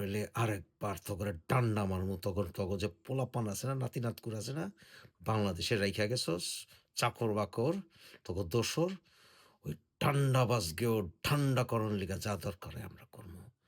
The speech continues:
বুঝছস, ডান্ডাবাজের দেশ। ওই যে তখন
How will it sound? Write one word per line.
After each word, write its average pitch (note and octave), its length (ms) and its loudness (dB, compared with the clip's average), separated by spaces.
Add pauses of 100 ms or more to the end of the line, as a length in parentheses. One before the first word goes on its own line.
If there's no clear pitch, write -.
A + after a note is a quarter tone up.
(480)
বুঝছস, - 640 2 (260)
ডান্ডাবাজের G#2+ 680 2 (220)
দেশ। G#2 280 0 (640)
ওই D#3+ 160 2
যে G#3+ 80 0 (680)
তখন G#2 220 0